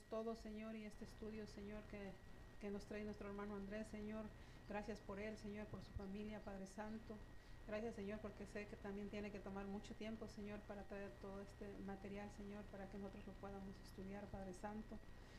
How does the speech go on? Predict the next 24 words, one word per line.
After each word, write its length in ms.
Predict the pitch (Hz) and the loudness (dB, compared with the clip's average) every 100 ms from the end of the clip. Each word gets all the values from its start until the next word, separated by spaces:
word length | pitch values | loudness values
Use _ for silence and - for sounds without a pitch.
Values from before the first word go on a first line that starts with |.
| - - | -6 -2
Señor, 320 | 208 220 220 220 | 2 4 2 2
todo 220 | 214 208 | 2 2
esto, 260 | 208 - 214 | 0 0 -2
Señor, 320 | 214 208 220 214 | 0 0 0 0
te 80 | 220 | -2
ruego, 260 | 208 202 208 | 0 0 0
Señor, 300 | 214 202 202 - | 0 -2 -2 -2
que 80 | 208 | -2
bendiga, 360 | 202 202 214 214 | -2 0 0 0
Señor, 240 | 208 208 | -2 -2
al 120 | 208 190 | 0 -2
pastor 420 | 185 180 220 214 - | -4 -2 -2 -2 -2
también, 420 | 202 202 214 220 | -2 0 0 -2
Señor, 280 | 208 202 208 | -2 -2 0
y 40 | 202 | -2
a 60 | |
su 100 | 202 | -2
familia, 420 | 190 196 208 208 202 | -2 0 0 0 0
Señor 240 | 202 196 | 0 2
amado. 320 | 196 196 214 240 - - - - | 2 2 2 0 -2 -6 -8 -4
Y 80 | 220 | 0
bendice, 380 | 202 202 214 233 | 2 2 0 0
Señor, 320 | 220 208 208 | 0 0 0
este, 320 | 202 - 247 | 0 -2 -4